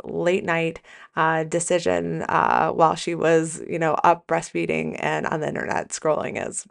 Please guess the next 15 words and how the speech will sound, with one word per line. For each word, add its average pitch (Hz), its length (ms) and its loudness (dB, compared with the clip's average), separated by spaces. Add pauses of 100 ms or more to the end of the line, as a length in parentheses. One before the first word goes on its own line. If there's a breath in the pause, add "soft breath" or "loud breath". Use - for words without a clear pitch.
if 185 140 -8
you've 185 160 -6
ever 175 240 -2
been 196 140 -2
a 208 80 0
breastfeeding 190 480 2
mom, 175 340 0
<laughs> - 60 -10
you 190 160 2
know 196 160 6
exactly, 185 520 0
or 175 140 4
a 165 80 -2
breastfeeding 196 500 4
human, 196 400 2